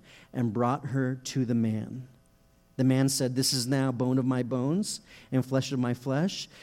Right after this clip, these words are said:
She shall be called woman because she was taken out of man. For this reason," now pay attention in verse twenty-four and twenty-five, "for this reason a man shall leave his father and his mother and be joined to his wife, and they shall become one flesh.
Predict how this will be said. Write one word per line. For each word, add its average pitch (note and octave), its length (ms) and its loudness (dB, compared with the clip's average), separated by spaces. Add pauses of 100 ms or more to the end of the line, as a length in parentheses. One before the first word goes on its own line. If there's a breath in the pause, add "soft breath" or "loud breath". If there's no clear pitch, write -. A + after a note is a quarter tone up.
(100)
She - 220 -2
shall C3 240 -2
be C3 120 0
called B2+ 340 -2
woman C#3+ 380 2
because C3+ 320 -2
she - 160 -2
was C3 180 0
taken C3 300 0
out B2+ 160 0
of A#2+ 40 -4
man. C#3 360 2 (320 loud breath)
For F#3+ 280 6
this A3 320 2
reason," D3 540 2
now C#3+ 180 6 (100)
pay C#3+ 240 4
attention F3 440 2
in C3+ 80 2
verse C#3+ 240 -2
twenty-four D3 480 0
and C#3+ 100 0
twenty-five, D3 760 0 (260 loud breath)
"for F3+ 300 4
this G3 360 4
reason D3 380 4
a C#3 160 4
man C3+ 420 4
shall F3+ 280 0
leave C#3+ 400 2
his F3 180 2
father C3+ 340 0
and D#3 220 0
his F3 220 2
mother B2 520 0 (380 loud breath)
and D3+ 240 4
be E3+ 120 2
joined C#3 460 2
to F3 80 0
his E3+ 280 2
wife, B2 500 0
and C#3 160 2
they C3+ 140 4
shall C#3+ 240 -2
become C#3 420 0
one A#2+ 180 0
flesh. C#3 680 -4